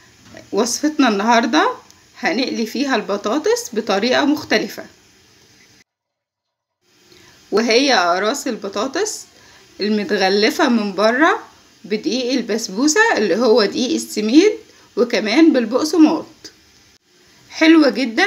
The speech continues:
ومقرمشة جدًا، وكمان هشة جدًا جدًا، وكمان تشكيلها سهل قوي. أنا واثقة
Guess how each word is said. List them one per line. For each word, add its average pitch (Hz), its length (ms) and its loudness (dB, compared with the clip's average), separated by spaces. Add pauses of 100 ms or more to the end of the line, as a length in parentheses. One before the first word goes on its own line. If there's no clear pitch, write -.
(120)
ومقرمشة 240 680 0
جدًا، 185 440 -6 (1300)
وكمان 247 680 4
هشة 294 420 -2
جدًا 247 360 -4
جدًا، 294 480 0 (340)
وكمان 254 640 0
تشكيلها 294 580 -4
سهل 311 400 2
قوي. 311 280 0 (800)
أنا 247 240 2
واثقة 302 360 0